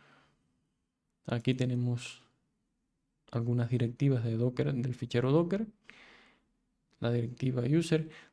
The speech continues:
De todos modos, yo le dejo la documentación en la descripción del video, por lo tanto, usted puede consultar toda esta información que está aquí. Toda esta información que está aquí, es decir, la información sobre las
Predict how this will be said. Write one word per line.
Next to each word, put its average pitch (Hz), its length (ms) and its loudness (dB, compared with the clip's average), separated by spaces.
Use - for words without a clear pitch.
De 135 100 6
todos 151 240 4
modos, 139 320 6
yo 127 100 6
le 123 160 4
dejo 123 220 0
la 127 80 0
documentación 113 840 0
en 120 60 2
la 110 100 2
descripción 117 540 -2
del 123 100 0
video, 139 340 4
por 131 140 0
lo 113 60 -2
tanto, 117 300 -4
usted 113 200 -4
puede 120 260 -2
consultar 139 560 -4
toda 110 260 -2
esta 110 140 -6
información 127 520 -2
que 127 80 -6
está 147 140 -6
aquí. 170 220 -4
Toda 120 220 -2
esta 117 140 -6
información 123 580 -2
que 120 80 -6
está 127 160 -6
aquí, 151 260 0
es 117 140 0
decir, 117 280 -4
la 120 100 0
información 117 540 -2
sobre 120 300 -2
las 117 400 -2